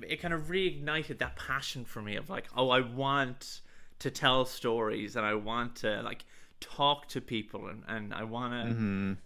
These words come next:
Speaker 1: like, I don't consider myself, like, a social person, but everyone that I know is like, "You are insanely social. What are you talking about?"
Speaker 2: <laughs>
Speaker 1: Uh,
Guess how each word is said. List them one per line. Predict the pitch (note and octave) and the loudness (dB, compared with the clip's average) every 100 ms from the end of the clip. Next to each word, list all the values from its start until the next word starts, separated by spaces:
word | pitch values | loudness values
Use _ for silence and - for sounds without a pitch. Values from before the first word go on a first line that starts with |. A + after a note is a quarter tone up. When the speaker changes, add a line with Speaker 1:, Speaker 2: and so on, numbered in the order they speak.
| - - | -14 0
Speaker 1:
like, | C3 - | 0 4
I | D#3+ G#3 | 4 4
don't | A3+ | 2
consider | F#3 F#3 F3 | -2 -2 -2
myself, | D#3+ C#3+ C#3 | 0 -2 0
like, | C3 A2 | 0 -2
a | |
social | - - D3+ E3 - A#3+ A3+ | -4 2 4 4 4 2 2
person, | - G#3+ G#3+ - A#3+ B3 A#3 - - - | 0 0 0 -4 -8 -8 -10 -14 -20 -4
but | - D#3+ - | 2 2 8
everyone | F3+ F3 E3+ C#3+ C3+ | 8 8 4 2 0
that | B2 | 2
I | A2 | 2
know | A2 G#2+ G#2+ | 2 2 2
is | A2 | 0
like, | G#2 - | -2 0
"You | D#3 | 4
are | C#3 B2+ A#2+ - | 6 6 4 -2
insanely | C3+ - D#3+ C3+ A2 G#2 | -6 0 2 2 -2 -4
social. | - G2+ G#2 | -2 -4 -2
What | A2+ | -2
are | C#3 | -2
you | |
talking | C3+ - C3 A#2+ C#3 G#2 | -4 2 6 8 6 4
about?" | G2+ F3+ G3+ - F#3+ - | 8 8 10 8 6 4
Speaker 2:
<laughs> | - - - - - | 0 -6 -8 -10 2
Speaker 1:
Uh, | C3 B2+ B2+ | 4 6 4